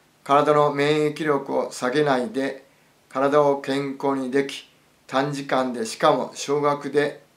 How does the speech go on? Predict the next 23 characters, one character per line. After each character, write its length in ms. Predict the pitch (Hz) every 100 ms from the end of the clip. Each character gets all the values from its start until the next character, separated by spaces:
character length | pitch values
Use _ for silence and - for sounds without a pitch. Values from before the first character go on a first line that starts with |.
| _ _ _ _ _ _ _ _ _ _ _ _ _ _ _ _ _ _
行 160 | - 139
う 220 | 135 139
こ 120 | 135
と 100 | 160
が 160 | 151 117
で 80 | 120
き 80 |
る 120 | 135 131
か 140 | 110
ら 80 | 95
で 120 | 82
す。 280 | - - - _ _ _ _ _ _ _ _ _ _ _ _ _
す-、 340 | - - - - _
す 440 | - - - 160
ぐ 220 | 139 135 143
に 240 | 143 151 - _ _ _ _ _ _ _ _ _ _
体 340 | - 135 135 139
が 180 | 135
元 260 | 127 147 139
気 140 | 131
に 120 | 123 123
な 140 | 135
り、 140 | 120